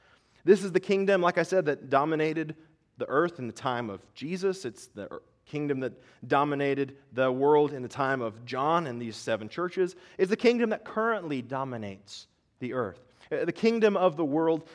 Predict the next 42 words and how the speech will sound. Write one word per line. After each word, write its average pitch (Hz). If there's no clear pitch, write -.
doesn't 175
refer 165
to -
any 160
one 156
government 151
or 117
location 131
or 113
time 139
period. 104
It's 123
a -
principle -
that 147
has 165
been 170
at 190
work 139
in 143
every 185
human 131
society 113
ever 147
since 139
Adam 127
and 113
Eve 107
fell 135
into 127
sin 113
in 120
the 123
Garden 104
of 101
Eden. 113
It's 123
a 131
kingdom 123
whose -
citizens 151
are 113